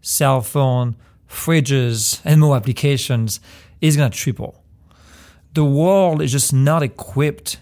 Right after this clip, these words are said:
to process that sheer volume of data. Um, and by the way, most of these images will never be seen by the human's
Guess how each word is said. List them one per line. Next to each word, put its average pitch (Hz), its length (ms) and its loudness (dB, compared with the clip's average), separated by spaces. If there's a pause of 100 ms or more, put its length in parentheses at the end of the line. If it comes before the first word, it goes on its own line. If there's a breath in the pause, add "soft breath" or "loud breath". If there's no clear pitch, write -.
(180)
to - 120 -6
process 139 640 -2
that - 240 -8
sheer 139 420 -2
volume 120 560 0
of 101 280 -4
data. 131 420 -4 (920 soft breath)
Um, 131 540 2
and 143 140 4
by 185 120 2
the 233 100 2
way, 165 180 4
most 147 240 2
of 143 80 0
these 127 160 0
images 131 500 0
will 123 80 0
never 143 220 2
be 120 140 -2
seen 127 280 -2
by 117 120 2
the 110 80 0
human's 113 360 0